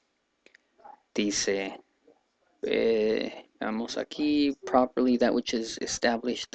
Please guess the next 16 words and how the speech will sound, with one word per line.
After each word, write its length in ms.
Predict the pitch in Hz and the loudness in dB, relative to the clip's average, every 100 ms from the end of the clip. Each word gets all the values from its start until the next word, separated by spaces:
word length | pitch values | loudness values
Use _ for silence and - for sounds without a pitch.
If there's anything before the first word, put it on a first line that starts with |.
| - | -18
or 140 | - 104 | -8 0
defi-, 220 | 101 - - - - - _ _ _ _ _ _ _ _ _ | 0 -2 -12 -16 -20 -20 _ _ _ _ _ _ _ _ _
eso 320 | 120 151 151 147 | 8 10 8 4
lo 120 | 123 | 4
cual 260 | 113 107 | 4 4
es 260 | 113 120 - | 4 4 2
establecido 840 | - - 117 107 - 135 151 - _ | -2 2 2 2 4 4 4 0 _
o, 220 | 123 117 - - - _ _ | 8 8 6 -20 -20 _ _
o 400 | 117 117 113 110 - | 6 8 8 8 4
apropiadamente 760 | 113 110 123 127 139 143 156 | 2 2 6 6 6 6 6
eso 220 | 131 - | 6 4
lo 100 | 127 | 0
cual 340 | - 110 110 - | 2 0 0 -4
es, 720 | - 123 113 - - - - - _ | 0 0 0 -4 -4 -6 -10 -12 _
es 320 | 127 123 123 143 | 4 4 4 0
establecido 800 | 131 - 113 104 - 165 160 | 0 2 2 0 0 2 2